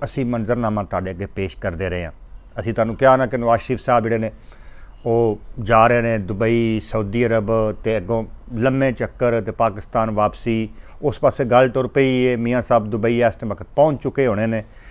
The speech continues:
ਜਦੋਂ ਤੱਕ ਇਹ ਵੀਡੀਓ ਤੁਹਾਡੇ ਕੋਲ ਆਏ ਦੀ, ਅਸੀਂ ਸੁਰਖਰੂ ਹੋ ਚੁੱਕੇ ਹੋਵਾਂਗੇ ਕਿ ਅਸੀਂ ਤੁਹਾਨੂੰ ਇਹ ਸਭ ਤੋਂ ਪਹਿਲੇ ਕਿਹਾ ਸੀ ਕਿ ਮੀਆਂ ਸਾਹਿਬ ਜਾ ਰਹੇ ਨੇ,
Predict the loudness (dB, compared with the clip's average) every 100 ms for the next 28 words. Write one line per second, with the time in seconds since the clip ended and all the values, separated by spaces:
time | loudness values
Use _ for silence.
0 | -20 -20 -6 -2 0 2 2 2 0 0
1 | 0 0 -2 -2 0 2 2 2 -2 -4
2 | -18 -16 -12 -10 -6 -6 -4 -2 -2 0
3 | -2 0 0 2 2 2 2 2 0 -2
4 | -4 -4 -4 -4 -4 -2 -4 -2 0 2
5 | 2 2 2 0 -6 -4 -4 -2 -4 0
6 | 2 4 4 0